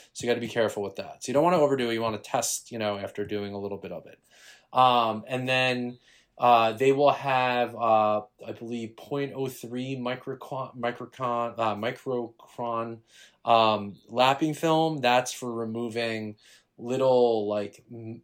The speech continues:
metal mount-, microscopic metal mountains that might be left on the nib when you're smoothing it. Um, and then there'll be the green lapping film. The, the,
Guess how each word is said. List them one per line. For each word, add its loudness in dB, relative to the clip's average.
metal 2
mount-, -2
microscopic 0
metal 0
mountains -4
that 0
might -6
be -6
left -4
on -4
the -6
nib -4
when -8
you're -6
smoothing -4
it. 0
Um, 4
and -2
then 0
there'll -2
be -4
the -6
green 0
lapping 2
film. 0
The, -6
the, -6